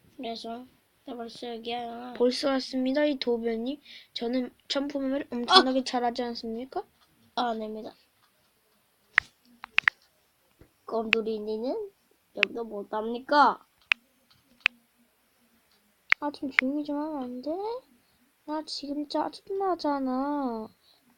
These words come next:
Speaker 1: 저도 짜증납니다, 이거 점프맵 때문에. 점프맵, 점프맵, 점프맵,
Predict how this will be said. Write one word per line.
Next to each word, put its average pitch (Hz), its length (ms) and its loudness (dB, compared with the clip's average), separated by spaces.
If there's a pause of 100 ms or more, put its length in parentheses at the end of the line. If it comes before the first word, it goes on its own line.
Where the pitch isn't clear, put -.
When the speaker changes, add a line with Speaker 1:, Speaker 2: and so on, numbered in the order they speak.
(100)
Speaker 1:
저도 233 420 2
짜증납니다, 247 840 4
이거 220 280 -2
점프맵 220 560 -4
때문에. 220 500 -4 (3750)
점프맵, 226 560 4 (400)
점프맵, 202 760 0 (2000)
점프맵, 220 800 4